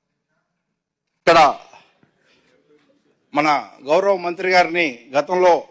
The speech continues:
నేను కలిసి కోరటం జరిగింది. ఆడ ఫుడ్ ప్రాసెసింగ్ యూనిట్లు పెట్టడానికి కానీ, కనెక్టివిటీ బాగా ఉన్న ప్రాంతం, అధ్యక్ష. అది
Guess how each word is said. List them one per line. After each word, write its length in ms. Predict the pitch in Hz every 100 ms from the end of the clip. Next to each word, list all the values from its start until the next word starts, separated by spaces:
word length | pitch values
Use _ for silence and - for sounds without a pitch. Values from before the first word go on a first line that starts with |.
| _ 127
నేను 160 | 139
కలిసి 520 | 139 156 151 175 143 -
కోరటం 320 | 147 156 165 156
జరిగింది. 360 | 156 156 156 175 165 _ _ _ _ _ _ _ _ _ _ _ _ _ _ _ _ _ _ -
ఆడ 480 | 156 170 156 113 92 _ _ _ _ _ _
ఫుడ్ 240 | 185 180 226
ప్రాసెసింగ్ 560 | 220 214 175 214 202
యూనిట్లు 360 | 190 185 180 180
పెట్టడానికి 520 | 175 - - 170 165
కానీ, 240 | 165 170 185 _ _ _ -
కనెక్టివిటీ 640 | 185 208 226 214 202 202
బాగా 360 | 143 151 180 190 180
ఉన్న 120 | 170 165
ప్రాంతం, 300 | 165 156 160
అధ్యక్ష. 280 | 147 147 -
అది 320 | 160 151 185